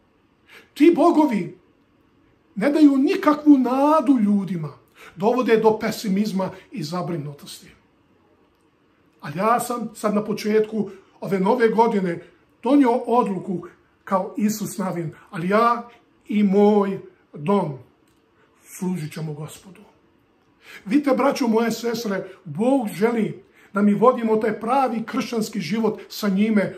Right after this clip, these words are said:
u ovoj novoj godini. Kao što se brinemo za naš fizički život, tako treba da se brinemo i za duhovni život.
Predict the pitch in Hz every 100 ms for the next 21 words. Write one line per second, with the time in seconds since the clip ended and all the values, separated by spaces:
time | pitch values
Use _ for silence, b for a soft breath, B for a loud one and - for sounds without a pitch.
0 | - 220 185 180 185 175 156 160 147 151
1 | 147 _ _ B B - 311 302 - 254
2 | 277 302 262 247 220 254 269 - 269 277
3 | 226 - 247 170 240 226 220 B B 233
4 | 254 269 214 240 240 214 - 226 175 240
5 | 202 196 175 196 160 233 214 180 165 156
6 | 170 151